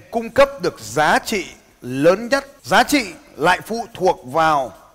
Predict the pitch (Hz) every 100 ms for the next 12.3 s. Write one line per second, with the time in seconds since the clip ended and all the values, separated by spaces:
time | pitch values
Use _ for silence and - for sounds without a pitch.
0 | _ - - 185 170 120 107 160 214 220
1 | 220 - - 294 311 - 156 170 170 -
2 | - _ - 135 98 101 120 143 135 120
3 | - - 127 220 180 160 131 110 127 151
4 | 139 - _ - 156 117 156 147 175 165
5 | 131 - _ 135 - 156 143 120 - -
6 | _ - 208 208 202 180 180 214 208 202
7 | - 151 117 110 123 - 113 113 117 104
8 | 98 180 190 185 - - _ _ 190 175
9 | 160 - 180 156 262 - 123 110 - 147
10 | 139 123 110 - - 120 190 143 143 165
11 | 143 - - _ - 180 175 156 131 175
12 | 156 131 123